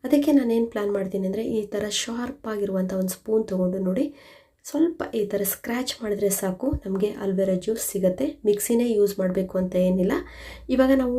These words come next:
ಡೈರೆಕ್ಟಾಗಿ ನಮ್ಮ ತಲೆಯ ಬುಡಕ್ಕೆ ಟ್ರೀಟ್ಮೆಂಟ್ ಮಾಡ್ತಾ ಇದ್ದೀವಿ. ಯಾವಾಗ ಕೂದಲಿನ ಬುಡಕ್ಕೆ ನಾವು ಟ್ರೀಟ್ ಮಾಡ್ತೀವೋ ಆವಾಗ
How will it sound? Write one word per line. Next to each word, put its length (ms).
ಡೈರೆಕ್ಟಾಗಿ 800
ನಮ್ಮ 340
ತಲೆಯ 400
ಬುಡಕ್ಕೆ 440
ಟ್ರೀಟ್ಮೆಂಟ್ 540
ಮಾಡ್ತಾ 300
ಇದ್ದೀವಿ. 260
ಯಾವಾಗ 560
ಕೂದಲಿನ 540
ಬುಡಕ್ಕೆ 400
ನಾವು 200
ಟ್ರೀಟ್ 280
ಮಾಡ್ತೀವೋ 440
ಆವಾಗ 280